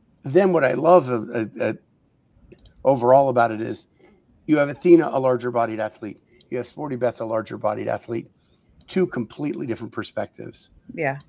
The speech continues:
Speaker 1: on how things should be.
Speaker 2: Yeah.
Speaker 1: <clears throat> And to see that contrast was really, really good. I think
Speaker 2: I've
Speaker 1: that Hiller and Athena have magic going on right now.
Speaker 2: I, I, I agree.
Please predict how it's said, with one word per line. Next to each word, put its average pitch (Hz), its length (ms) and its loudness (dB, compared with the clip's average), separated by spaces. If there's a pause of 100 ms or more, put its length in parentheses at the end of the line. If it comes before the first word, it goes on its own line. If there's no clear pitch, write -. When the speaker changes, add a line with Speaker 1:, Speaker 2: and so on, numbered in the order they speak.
Speaker 1:
on 120 140 -2
how 117 180 2
things 107 320 -8
should 113 200 -10
be. 113 360 -12 (200)
Speaker 2:
Yeah. 143 240 -4 (880)
Speaker 1:
<clears throat> 170 280 4 (500)
And 147 240 -2
to 151 100 -10
see 170 220 2
that 139 180 0
contrast 110 500 -4
was 107 140 -12
really, 104 220 -6
really 113 240 -6
good. - 280 -10 (2000)
I 147 100 4
think 190 220 4
Speaker 2:
I've 254 100 4
Speaker 1:
that - 180 -6
Hiller 131 360 0
and 117 240 -4
Athena 120 320 -4
have 107 200 -6
magic 107 360 -8
going 110 260 -8
on 113 140 -6
right 117 160 -10
now. - 260 -12
Speaker 2:
I, 202 180 2
I, 247 240 4 (180)
I 202 100 4
agree. 226 500 -4